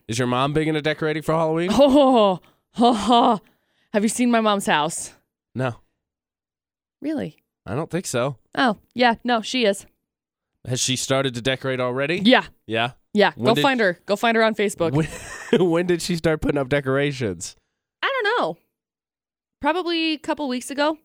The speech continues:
Speaker 1: Yeah.
Speaker 2: Maybe, maybe two-ish.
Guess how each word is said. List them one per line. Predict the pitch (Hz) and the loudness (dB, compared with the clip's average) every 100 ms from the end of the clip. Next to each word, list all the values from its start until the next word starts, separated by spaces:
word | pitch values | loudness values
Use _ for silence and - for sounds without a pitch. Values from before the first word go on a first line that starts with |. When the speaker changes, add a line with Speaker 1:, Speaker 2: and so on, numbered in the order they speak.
| - | -14
Speaker 1:
Yeah. | 101 110 - _ _ _ | -8 -8 -10 _ _ _
Speaker 2:
Maybe, | 214 214 226 226 220 _ _ _ _ _ _ _ _ | -4 -2 -2 -4 -6 _ _ _ _ _ _ _ _
maybe | 208 208 196 _ _ _ _ _ _ _ _ _ _ _ _ _ _ _ _ _ _ - - 196 208 208 202 208 208 | -8 -8 -10 _ _ _ _ _ _ _ _ _ _ _ _ _ _ _ _ _ _ -14 -8 0 2 2 2 0 0
two-ish. | 208 214 220 233 240 240 240 - - - - - - | -2 -4 -6 -4 -4 -4 -6 -8 -10 -12 -14 -16 -20